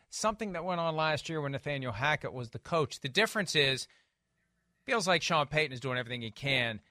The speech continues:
to try to nip this in the bud and iron it out now, regardless of why it's happening,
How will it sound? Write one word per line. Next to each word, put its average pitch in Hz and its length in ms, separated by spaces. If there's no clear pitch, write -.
to 143 100
try 143 300
to 131 100
nip 135 240
this 131 220
in 127 100
the 117 80
bud 123 480
and 117 260
iron 135 360
it 123 160
out 127 360
now, 120 440
regardless 269 560
of 190 100
why 196 200
it's 185 120
happening, 123 460